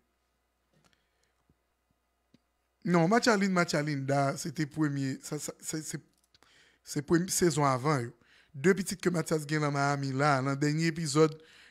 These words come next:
qui sorti, hein, Mathias en famille dans Miami, sur YouTube, là. Dernier épisode, là. Bam, deux noms, yo. Mathias Lin, Mathias Lin,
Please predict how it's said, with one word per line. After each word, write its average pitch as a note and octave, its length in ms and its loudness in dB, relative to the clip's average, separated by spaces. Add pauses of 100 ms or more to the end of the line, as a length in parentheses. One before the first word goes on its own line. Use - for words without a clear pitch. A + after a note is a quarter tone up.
qui - 100 -10
sorti, D#3 420 0
hein, D#3 60 2
Mathias D3+ 420 0
en E3 80 0
famille D#3 440 -2 (320)
dans C#3 100 -2
Miami, C3 480 0 (400)
sur - 200 -2
YouTube, D3+ 360 -2
là. A#2 140 -6 (160)
Dernier D3 340 0
épisode, C3 420 -2
là. B2+ 120 -16 (420)
Bam, D3 240 0
deux D3 180 4
noms, B2 200 -4
yo. B2+ 120 -16 (1700)
Mathias D3 280 0
Lin, D3 80 0
Mathias D3+ 320 0
Lin, D3 120 -2